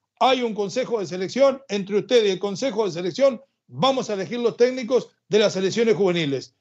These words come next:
Me parece que ese es el puntapié inicial. Si no, vamos hacia el mismo error, porque lo peor de todo, que por más que sea molera la eliminatoria de la concacaf, ni siquiera eso va a tener para prepararse para el Mundial la selección mexicana.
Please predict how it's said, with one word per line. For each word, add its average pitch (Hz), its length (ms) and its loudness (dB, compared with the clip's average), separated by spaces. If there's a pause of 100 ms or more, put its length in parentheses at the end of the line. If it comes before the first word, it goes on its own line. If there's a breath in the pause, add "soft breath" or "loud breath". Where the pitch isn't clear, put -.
(120)
Me 185 140 0
parece 247 440 0
que 220 240 -6
ese 277 320 2
es 202 60 2
el 220 140 6
puntapié 196 400 0
inicial. 220 480 2 (180)
Si 220 200 -2
no, 277 160 6
vamos 302 520 0
hacia 240 340 0
el 208 100 -4
mismo 233 340 -4
error, 214 320 2
porque 190 320 -2
lo 202 160 0
peor 285 280 4
de 285 120 -4
todo, 220 480 2 (300)
que 214 140 4
por 208 220 -2
más 269 180 -2
que 269 140 -6
sea 262 200 -2
molera 240 480 2
la 190 100 0
eliminatoria 190 880 0 (240)
de 170 220 2
la 208 160 2
concacaf, 202 600 0 (120)
ni 214 180 0
siquiera 262 540 2
eso 240 240 2
va 226 80 2
a 220 40 -4
tener 220 260 0
para 196 220 4
prepararse 190 540 0
para 185 180 0
el 180 60 0
Mundial 190 280 2
la 196 100 0
selección 180 340 -2
mexicana. 143 440 0